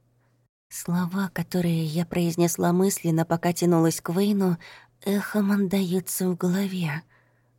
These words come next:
«Если ты выбираешь меня, ты выбираешь и его». Вот что я сказала тени. «Вейн, я думаю...»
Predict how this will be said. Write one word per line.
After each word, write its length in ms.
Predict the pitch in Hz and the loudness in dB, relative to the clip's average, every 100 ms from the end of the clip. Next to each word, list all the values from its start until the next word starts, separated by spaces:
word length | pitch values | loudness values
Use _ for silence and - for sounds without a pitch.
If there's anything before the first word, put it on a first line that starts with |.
| _ - | _ -8
«Если 520 | 180 175 175 - 175 | -4 -4 -4 -2 -4
ты 220 | - 180 | -2 -2
выбираешь 640 | 175 165 175 170 175 170 - | 0 0 2 2 0 -2 0
меня, 480 | 170 165 180 208 214 - - _ | 0 2 0 -2 -4 -12 -20 _
ты 120 | 214 | -2
выбираешь 800 | 185 190 170 180 196 214 190 - - | 0 0 2 2 2 0 0 -6 -4
и 100 | 196 | -2
его». 720 | 185 190 208 202 214 202 156 - _ _ _ _ _ _ _ _ _ | -2 -2 -2 -2 -2 0 -2 -6 _ _ _ _ _ _ _ _ _
Вот 320 | 180 175 190 | -6 -6 -4
что 160 | - - | -6 -4
я 60 | 160 | -4
сказала 460 | - 170 170 170 | -4 -4 -2 -4
тени. 460 | 175 190 165 151 165 - - - - _ - | -4 -4 -4 -4 -6 -10 -20 -20 -20 _ -4
«Вейн, 540 | 226 226 247 208 180 - | 0 2 4 4 2 0
я 340 | 208 196 226 | -2 4 4
думаю...» 520 | 208 233 240 214 196 | 6 6 6 6 4